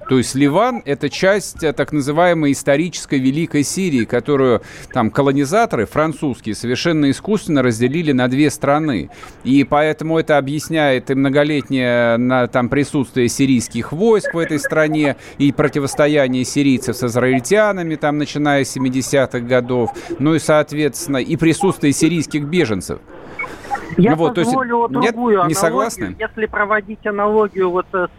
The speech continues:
Speaker 2: с Восточной Европой, то,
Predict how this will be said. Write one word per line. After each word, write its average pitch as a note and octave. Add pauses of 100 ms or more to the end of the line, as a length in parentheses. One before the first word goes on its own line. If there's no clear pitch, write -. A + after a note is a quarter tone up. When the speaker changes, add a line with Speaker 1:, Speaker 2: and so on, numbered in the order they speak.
Speaker 2:
с G3 (320)
Восточной G3+
Европой, G#3 (100)
то, F3+